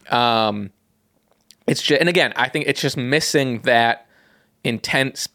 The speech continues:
Speaker 2: Punk level feud or that intense level, like, Jon Moxley feud or
Speaker 1: Right.
Speaker 2: something like that.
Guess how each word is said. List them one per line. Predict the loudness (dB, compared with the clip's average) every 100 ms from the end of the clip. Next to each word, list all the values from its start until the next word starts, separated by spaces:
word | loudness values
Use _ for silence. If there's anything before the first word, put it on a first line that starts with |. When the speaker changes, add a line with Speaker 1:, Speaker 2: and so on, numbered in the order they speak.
| _ _ -14
Speaker 2:
Punk | -4 -2 -2 -4 2
level | 4 4 0
feud | -4 0 4 4 4 4
or | 4
that | 2 0 -2
intense | -2 0 -2 2
level, | 2 4
like, | 2
Jon | 2 0 2 2
Moxley | 0 0 -4 -6 -6
feud | -4 -2 0
or | 0
Speaker 1:
Right. | 0
Speaker 2:
something | 0 0
like | 0
that. | 2 2 0